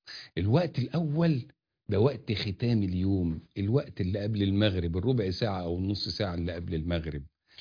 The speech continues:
لأن ده الوقت اللي بيكتب فيه العتقاء من النار. مين اجتهد في اليوم ده فربنا بيكتبه بال-، في العتقاء.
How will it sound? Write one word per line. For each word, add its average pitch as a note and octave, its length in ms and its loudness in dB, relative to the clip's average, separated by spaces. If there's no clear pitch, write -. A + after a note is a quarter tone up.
لأن E3 320 6
ده F#3+ 80 8
الوقت F#3+ 480 4
اللي C3 180 4
بيكتب C#3 520 6
فيه F#3+ 500 6
العتقاء G2+ 680 -2
من F#2 160 -2
النار. G2+ 400 2
مين C3 200 8
اجتهد D#3 440 8
في - 160 2
اليوم C#3 280 8
ده C#3 100 6
فربنا A#2 440 4
بيكتبه G2+ 480 -2
بال-، F2+ 240 -2
في - 120 -8
العتقاء. F2+ 960 0